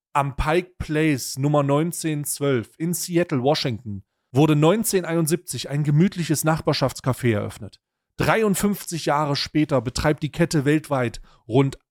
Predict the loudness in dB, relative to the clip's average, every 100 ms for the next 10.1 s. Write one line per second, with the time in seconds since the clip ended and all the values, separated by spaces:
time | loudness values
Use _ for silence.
0 | 0 2 2 0 2 4 4 4 4 2
1 | -2 -4 -8 -2 2 2 2 0 -2 -2
2 | 0 0 2 2 4 2 -2 -6 _ -2
3 | 0 2 0 -2 -20 _ _ -14 0 2
4 | 6 4 4 0 2 2 2 2 0 0
5 | -2 -4 0 0 0 4 4 4 2 -2
6 | -2 0 0 2 0 0 -4 -2 -4 -4
7 | -6 -8 -14 _ _ _ _ _ 0 2
8 | 4 2 0 0 0 0 -2 0 2 2
9 | 2 4 4 4 4 0 2 2 4 0
10 | 0